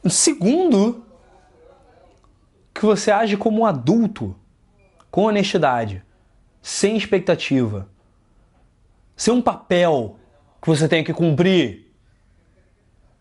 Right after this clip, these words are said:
e sem criar uma obrigação pra si mesmo e pro outro, só porque vocês ficaram, você se permite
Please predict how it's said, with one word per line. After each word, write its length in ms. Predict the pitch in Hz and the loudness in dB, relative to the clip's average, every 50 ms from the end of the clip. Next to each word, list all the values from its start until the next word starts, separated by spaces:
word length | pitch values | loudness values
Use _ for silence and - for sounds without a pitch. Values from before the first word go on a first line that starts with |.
| _ _ _ _ _ _ _ _ _ _ _ _ _ _ _ _ - | _ _ _ _ _ _ _ _ _ _ _ _ _ _ _ _ -2
e 100 | 165 160 | -2 -2
sem 580 | - - 214 233 254 247 226 202 - - - _ - | 0 0 0 2 2 2 0 0 -2 -6 -12 _ -2
criar 480 | - 240 - 208 175 151 143 160 208 262 | 0 0 2 2 2 2 2 2 2 2
uma 220 | 262 254 226 214 | 2 2 2 2
obrigação 1300 | 202 180 143 143 160 208 190 208 196 160 - - - - - - 143 139 170 214 240 208 147 139 156 156 - _ _ _ _ _ _ _ _ - | 2 2 2 2 0 2 2 2 0 0 -4 -6 -6 -4 -4 -2 -2 -2 0 0 0 0 0 -2 -4 -6 -10 _ _ _ _ _ _ _ _ -2
pra 140 | - 170 | 0 0
si 180 | 170 - - 180 | 0 -2 -2 -2
mesmo 340 | 151 131 151 190 185 202 190 | 0 2 2 2 2 2 0
e 40 | 196 | 0
pro 160 | - 180 160 | 2 2 2
outro, 480 | 143 143 180 220 220 - 143 135 131 - - - - - - | 4 4 2 2 0 0 -4 -6 -6 -8 -18 -20 -20 -14 -6
só 120 | - 180 | -6 -4
porque 140 | 170 196 202 | -2 -2 -2
vocês 180 | 185 214 202 | 0 0 -2
ficaram, 640 | 202 - 175 - 147 143 170 226 277 262 170 110 - - _ _ _ _ _ _ _ _ _ _ _ _ _ _ _ _ _ _ _ _ | -2 -4 -4 -2 0 0 2 2 0 0 -2 -4 -6 -14 _ _ _ _ _ _ _ _ _ _ _ _ _ _ _ _ _ _ _ _
você 180 | - 202 233 277 | 0 0 2 2
se 80 | 254 - | 0 0
permite 840 | - 294 240 180 160 165 214 277 285 - - - 143 123 - - | 0 0 2 2 2 4 4 4 2 0 0 -2 -2 -2 -4 -8